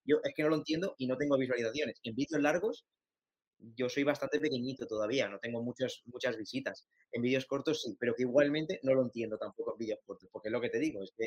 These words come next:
después de tantos meses que se viralice un vídeo y se me empiece a hacer efecto contagio a otros vídeos,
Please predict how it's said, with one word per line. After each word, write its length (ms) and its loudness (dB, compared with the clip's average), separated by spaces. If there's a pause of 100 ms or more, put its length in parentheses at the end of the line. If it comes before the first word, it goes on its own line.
después 300 0
de 40 0
tantos 280 0
meses 340 -2
que 60 -14
se 100 -6
viralice 380 0
un 80 -4
vídeo 320 4
y 80 -12
se 100 -10
me 80 -4
empiece 320 -4
a 60 2
hacer 160 -4
efecto 480 -4 (280)
contagio 520 -2
a 60 2
otros 220 -6
vídeos, 380 -2